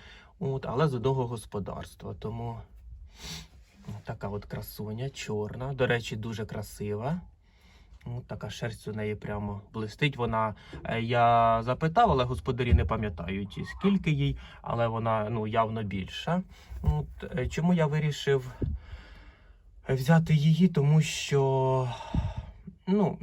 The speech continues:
е, в-, вони, до речі, е, казали, що в них є руденькі, але ще менші, ніж ті, які, е, я-, я-, яких я бачив. От, і я вже вирішив не брати маленьких, тому що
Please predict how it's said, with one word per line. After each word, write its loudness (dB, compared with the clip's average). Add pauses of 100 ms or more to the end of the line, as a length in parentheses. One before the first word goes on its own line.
(1040)
е, -2
в-, 0
вони, 6
до 4
речі, 2
е, 2
казали, 2
що -6
в -4
них -4
є 2
руденькі, 0
але -2
ще 0
менші, 0
ніж -8
ті, -4
які, -6 (1120)
е, -2
я-, -2
я-, 2
яких -2
я 0
бачив. -6 (260)
От, -4
і 8
я 10
вже 4
вирішив 0
не -2
брати -6
маленьких, 0
тому -8
що -6